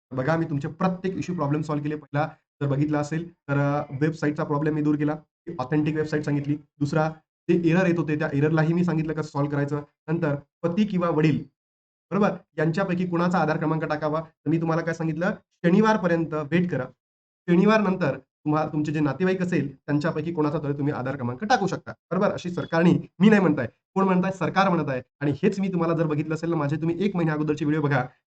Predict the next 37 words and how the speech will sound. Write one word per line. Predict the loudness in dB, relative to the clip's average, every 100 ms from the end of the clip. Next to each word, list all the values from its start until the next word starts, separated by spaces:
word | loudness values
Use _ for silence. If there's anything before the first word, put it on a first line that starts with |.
| -6
हेच | -2
सांगितलं | -2 0 -2
होतं | 0
मी | -2
तुमच्या | -2 -4
मुलाचा, | 0 0 0 -4
तुमच्या | -6 -8
मुलीचा | -2 0 0 -2 -8
किंवा | _ _ -4 -2 2
आईचा, | 0 2 0 -2 -8 _ 0
बहिणीचा, | 4 4 4 -2
कोणाचाही | -2 -2 0 0
तुम्ही | 0 -2
आधार | -2 -4 -4
क्रमांक | -6 -6
टाकू | -8 -8
शकता. | -10 _ -8
हीच | -6
सरकारने | -6 -6 -6 -4
अट | -4 -2
केलेली | -2 -2
आहे. | -4 -8 _
बरोबर? | 2 2 0 -8 _
आणि | -4 -4
चौथी | -2 -4 -2
गोष्ट | -4 -4
काय | -6 -8
सांगितली | -10 _ _ _ _ _ _ _ _ -8
की |
आपली | -8 -6 -4 -4
ई |
केवायसी | -2 -4 -6
झाली | -10 _ _ _ _ -4
की | -2
नाही | -4
चेक | -4 -12
करायचं, | -16 _ -12 -12